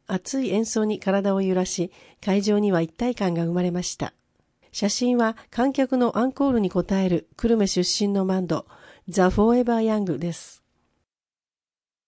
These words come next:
椿と歴史を感じる九日間。三月九日から十七日まで、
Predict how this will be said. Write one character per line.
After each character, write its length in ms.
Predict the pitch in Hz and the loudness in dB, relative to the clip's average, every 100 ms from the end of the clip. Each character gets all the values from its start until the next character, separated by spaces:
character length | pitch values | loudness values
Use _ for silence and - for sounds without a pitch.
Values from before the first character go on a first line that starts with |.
| _ - | _ -12
椿 360 | - 269 247 - | -4 -2 -2 0
と 140 | 208 | 0
歴 180 | 185 - | 0 -2
史 220 | - 226 | -4 -2
を 60 | 214 | -2
感 240 | 208 208 | -2 -2
じ 120 | 208 | -4
る 100 | 196 | -4
九 120 | 190 185 202 196 | -4 -2 -2 -2
日 140 | 190 | -4
間。 240 | - 160 - _ _ _ _ _ _ _ - - | -4 -6 -6 _ _ _ _ _ _ _ -20 -12
三 260 | - 269 | -2 0
月 220 | 262 240 - | 0 -2 -4
九 100 | 202 | -2
日 360 | 240 240 226 | 0 0 -4
か 140 | 220 214 | -2 0
ら 120 | 208 | 0
十 220 | 208 233 | 2 0
七 220 | - 226 | 0 -2
日 260 | 220 214 214 | -2 -2 0
ま 100 | 202 | 0
で、 240 | 185 185 | 0 -2